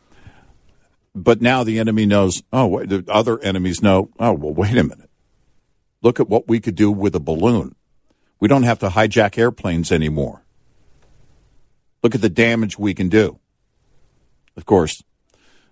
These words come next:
they already know about the broken southern border when they can just walk across. This is the insanity we live in because we have an inept president. And it's dangerous.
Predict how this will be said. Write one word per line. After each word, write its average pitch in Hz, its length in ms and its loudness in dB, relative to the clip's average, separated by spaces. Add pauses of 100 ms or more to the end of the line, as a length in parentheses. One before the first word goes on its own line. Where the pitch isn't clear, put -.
(100)
they 87 120 2
already 87 300 2
know 82 180 0
about 78 220 -2
the 80 80 -8
broken 82 420 -4
southern 85 460 -2
border 87 440 -6 (1600)
when 90 120 -4
they 87 100 2
can 87 120 -6
just 85 220 -6
walk 95 420 0
across. 69 480 -10 (3000)
This 165 180 4
is 214 120 -4
the 180 140 2
insanity 160 680 0
we 117 220 0
live 117 380 2
in 101 200 0
because 101 340 -2
we 104 160 0
have 107 260 2
an 110 120 2
inept 104 480 -2
president. 87 500 -4 (1200)
And 110 120 2
it's 110 180 -4
dangerous. 110 800 -4